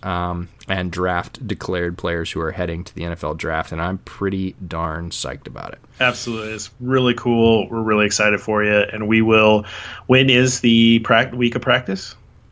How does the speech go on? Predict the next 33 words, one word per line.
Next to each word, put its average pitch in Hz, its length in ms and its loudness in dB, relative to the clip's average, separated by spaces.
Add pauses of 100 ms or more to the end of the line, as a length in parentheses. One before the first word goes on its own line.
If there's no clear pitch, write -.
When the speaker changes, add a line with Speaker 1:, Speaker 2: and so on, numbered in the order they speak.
(140)
Speaker 1:
Uh, 127 320 10
it's 123 160 0
the 120 140 2
third 180 360 6
week 160 160 2
of 143 60 -2
January, 131 420 4
starts 120 320 2
the, 113 260 4
whatever 110 260 0
that 107 120 2
week 104 160 -2
is, 104 160 -2
twenty-first, 110 920 0
I 104 100 2
think, 104 280 -4
goes 104 200 2
through 113 200 -6
the 104 100 0
twenty-fourth. 104 680 -4
The 104 100 -2
game 98 480 -4
is 95 400 -8
that - 320 -4
Saturday. 101 480 0
I 95 60 0
will 95 100 0
not 123 240 2
be 113 80 -2
staying 95 320 -4
for - 120 -8
the 90 100 -6
game. 87 420 -6